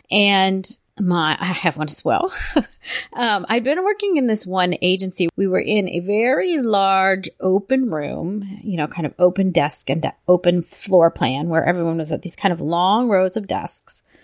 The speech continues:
with no dividers. And the president, <laughs> his office sat at one end of these long rows of desks. And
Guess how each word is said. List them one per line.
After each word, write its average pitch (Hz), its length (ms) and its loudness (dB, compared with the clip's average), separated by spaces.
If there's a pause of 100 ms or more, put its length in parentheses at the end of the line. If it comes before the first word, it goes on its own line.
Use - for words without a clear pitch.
(220)
with 190 160 2
no 180 440 4
dividers. 185 840 0 (400)
And 247 80 6
the 277 60 2
president, 415 800 0
<laughs> - 320 -10
his 254 180 2
office 370 440 0
sat 214 380 2
at - 160 2
one 208 360 2
end 202 580 0
of 185 140 2
these 185 200 -4
long 190 300 -2
rows 170 320 0
of - 120 -8
desks. 208 500 0 (360)
And 233 260 2